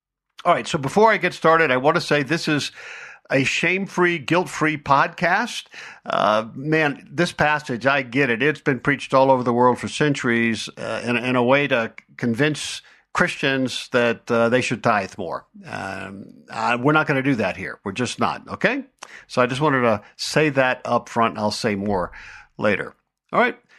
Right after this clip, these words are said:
six nineteen. Do not store up. The Greek is thesauritzo.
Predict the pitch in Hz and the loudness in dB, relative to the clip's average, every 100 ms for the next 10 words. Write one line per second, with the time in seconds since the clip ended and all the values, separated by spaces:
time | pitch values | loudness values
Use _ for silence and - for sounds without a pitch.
0 | - - - 190 202 165 139 110 104 202 | -20 -16 -6 -2 0 0 0 -2 0 2
1 | 233 214 - - 190 185 147 95 - 127 | 2 0 -6 -2 4 6 6 2 -2 -4
2 | 117 151 147 135 127 - - - - - | 0 0 0 -2 -2 -6 -12 -20 -20 -20
3 | - 165 - - 123 117 165 185 - 175 | -4 -2 0 0 0 2 0 0 0 2
4 | 170 190 214 190 | 4 4 2 -2